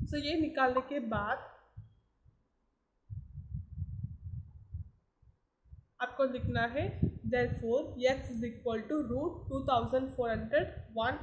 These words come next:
is equal to root seven multiply seven multiply seven multiply seven। इसके पहले भी आपको एक, so इसके बाद वाले step बता रही हूँ। ये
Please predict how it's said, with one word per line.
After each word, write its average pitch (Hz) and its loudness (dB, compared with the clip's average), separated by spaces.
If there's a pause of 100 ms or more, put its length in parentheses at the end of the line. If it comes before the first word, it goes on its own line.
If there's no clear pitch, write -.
(120)
is 226 -2
equal 214 0 (140)
to 339 2 (480)
root 285 0
seven 254 6
multiply 254 2 (100)
seven 254 2
multiply 240 -2
seven 240 0
multiply 226 -2
seven। 202 -2 (480)
इसके - 0
पहले 247 6
भी 269 2 (220)
आपको 262 6 (1160)
एक, - -4 (2500)
so 294 -4 (120)
इसके 294 0
बाद 254 6
वाले 254 6 (100)
step 247 6
बता 214 2
रही 220 0
हूँ। 320 0 (120)
ये 262 4